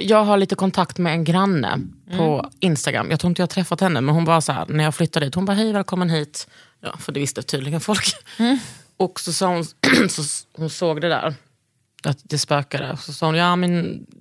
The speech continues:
Speaker 1: tror att det är hon, den förra ägaren." Och jag bara, "Ja, men det tror jag."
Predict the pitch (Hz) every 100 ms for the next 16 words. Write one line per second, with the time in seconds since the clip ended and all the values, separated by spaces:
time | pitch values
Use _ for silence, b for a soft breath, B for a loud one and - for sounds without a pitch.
0 | - - 175 - 156 165 165 147 147 -
1 | _ - 160 - 170 165 185 175 - -
2 | 127 _ _ _ _ _ _ _ _ _
3 | 170 165 147 143 160 160 147 139 -